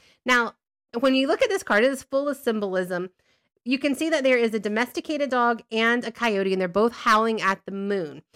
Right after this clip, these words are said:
This symbolizes both sides of yourself. The coyote is your wild side, where the dog is your more domesticated side.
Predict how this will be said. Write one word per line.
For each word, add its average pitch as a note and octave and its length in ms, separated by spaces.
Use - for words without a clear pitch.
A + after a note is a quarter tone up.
This B3 480
symbolizes A3 800
both A3+ 600
sides G3+ 720
of F#3 240
yourself. F#3 960
The F3 80
coyote G3 500
is F#3+ 140
your F#3+ 100
wild G3+ 480
side, G#3 320
where A#3+ 120
the A3 120
dog G#3+ 420
is G#3 160
your G#3+ 80
more G3 200
domesticated G3 920
side. D#3+ 360